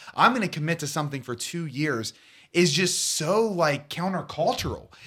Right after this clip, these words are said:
And I think it's because there's this, I don't know, um, I don't know where it comes from, but there's this thought that, like, there's this one right thing to give to,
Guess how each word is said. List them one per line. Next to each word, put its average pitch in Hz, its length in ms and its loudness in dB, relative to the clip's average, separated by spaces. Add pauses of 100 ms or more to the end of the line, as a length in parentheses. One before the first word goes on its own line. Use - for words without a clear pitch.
(120)
And 180 100 4
I 190 80 6
think 226 240 0
it's 285 140 -2
because 175 480 2
there's 147 300 2
this, 143 300 -4 (180)
I - 80 -2
don't 190 180 0
know, 170 440 0
um, 117 580 -6 (560)
I 160 40 4
don't 185 100 8
know 185 100 8
where 165 240 8
it - 80 -2
comes 120 220 -6
from, 101 220 -8
but 143 140 0
there's 156 220 4
this 147 180 -2
thought 180 380 6
that, 123 100 -4
like, 120 260 -4 (360)
there's 160 240 6
this 147 180 2
one 147 400 4
right 160 260 4
thing 127 360 -2
to 110 100 -6
give 117 420 -10
to, 82 260 -12